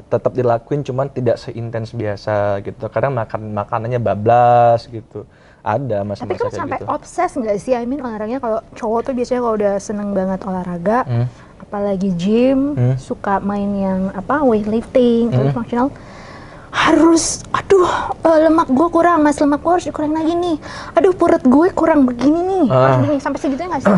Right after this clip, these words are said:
Speaker 1: <clears throat> Dulu pernah kayak gitu.
Speaker 2: Terus?
Speaker 1: Eh, cuman kalau sekarang, eh, enggak, sudah, udah enggak, udah enggak segitunya. Dalam artian sekarang kalau seandainya udah enak, pas untuk kerjaan ya udah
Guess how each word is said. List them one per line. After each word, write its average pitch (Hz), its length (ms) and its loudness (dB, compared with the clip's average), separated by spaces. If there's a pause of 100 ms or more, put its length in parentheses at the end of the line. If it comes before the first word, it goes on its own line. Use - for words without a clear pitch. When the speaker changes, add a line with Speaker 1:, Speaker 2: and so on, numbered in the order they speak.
Speaker 1:
<clears throat> 151 100 2
Dulu 185 160 6
pernah 196 240 4
kayak 180 220 4
gitu. 123 220 2 (240)
Speaker 2:
Terus? 359 240 -6 (340)
Speaker 1:
Eh, 135 200 4
cuman 147 320 2
kalau 147 240 2
sekarang, 170 680 0 (440)
eh, 135 480 4 (160)
enggak, 127 440 -2
sudah, 127 420 -2
udah 123 200 -6
enggak, 113 260 -2
udah 123 240 -4
enggak 110 180 -4
segitunya. 120 600 -4
Dalam 113 220 -6
artian 110 200 -2
sekarang 139 240 -6
kalau 120 160 0
seandainya 110 460 -6
udah 107 320 -4
enak, 113 340 -6 (540)
pas - 460 -2 (420)
untuk 127 240 -4
kerjaan 123 440 0
ya 117 120 -6
udah 123 300 -4